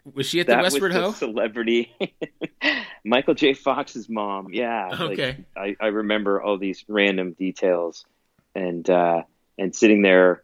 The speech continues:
Speaker 1: in the midst of all this wealth and just a-, amazing fame and, and fortune, and everybody was kind of reduced to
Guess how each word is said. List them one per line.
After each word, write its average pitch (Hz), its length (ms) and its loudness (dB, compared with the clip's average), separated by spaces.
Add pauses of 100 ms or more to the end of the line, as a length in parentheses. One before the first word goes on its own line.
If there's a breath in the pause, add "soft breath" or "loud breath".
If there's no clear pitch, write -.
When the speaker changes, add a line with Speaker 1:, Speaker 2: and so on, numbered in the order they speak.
(440)
Speaker 1:
in 104 120 -2
the 101 80 0
midst 104 340 2
of 92 100 -4
all 101 120 2
this 101 200 -2
wealth 92 540 0
and 85 360 -6
just - 220 -8 (480)
a-, - 60 -8 (100)
amazing 101 500 4
fame 95 500 0
and, 82 240 -8
and 87 180 -8
fortune, 98 380 0
and 85 140 -2
everybody 92 420 0
was 87 160 -4
kind 92 200 -6
of 85 80 -8
reduced 87 520 -2
to 82 340 0